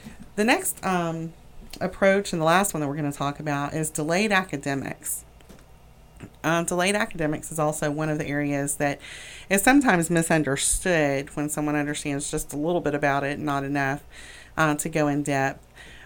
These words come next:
But it's a teaching and learning, um, method that really approaches academics when a child is ready to,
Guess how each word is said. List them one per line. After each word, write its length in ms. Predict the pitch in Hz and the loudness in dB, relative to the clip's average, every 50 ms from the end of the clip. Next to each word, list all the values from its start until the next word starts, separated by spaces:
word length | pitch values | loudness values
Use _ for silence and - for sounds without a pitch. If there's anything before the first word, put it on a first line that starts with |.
| - - - | -20 -6 4
But 160 | - 190 185 | 4 6 6
it's 240 | 185 165 - - - | 6 4 2 2 2
a 80 | 175 | 2
teaching 580 | 165 - - - 247 277 285 - - 208 196 180 | 2 2 0 0 0 0 -2 0 -2 -2 0 0
and 240 | 165 165 160 156 156 | 0 0 0 0 0
learning, 640 | 156 160 160 160 165 156 151 151 147 147 151 156 156 - - | 0 2 2 2 0 0 0 0 0 0 -2 -4 -6 -4 -2
um, 360 | 151 147 139 139 139 147 - | 0 0 0 0 -2 -4 -4
method 680 | - 160 160 156 151 156 156 - 151 147 143 139 - - | -2 0 2 2 2 2 2 0 0 0 0 -2 -4 -4
that 320 | 147 139 139 135 131 - - | -2 -2 0 -2 -2 -4 -6
really 360 | 160 160 165 170 175 185 180 | -4 0 0 2 2 2 0
approaches 440 | 170 175 - 160 156 - - - 156 | -2 0 -2 -2 -2 -2 -2 0 0
academics 640 | 139 147 - - 135 - 135 139 131 120 - - | 0 0 -2 -6 -6 -4 -4 -4 -4 -4 -6 -4
when 100 | - 147 | -2 -2
a 60 | 147 143 | -2 -4
child 400 | - - 160 165 170 170 165 156 | -2 0 0 2 2 2 0 0
is 160 | 139 135 147 | -4 -4 -6
ready 640 | 139 139 143 151 151 151 147 - 120 120 92 - - - - - - - - - - - - - - - - - | -10 -2 2 2 4 4 2 0 -4 -8 -12 -14 -16 -18 -20 -20 -20 -20 -20 -20 -20 -20 -20 -20 -20 -14 -10 -8
to, 600 | - - 170 156 156 147 147 143 139 135 151 | -2 -2 0 0 2 0 0 -2 -4 -6 -8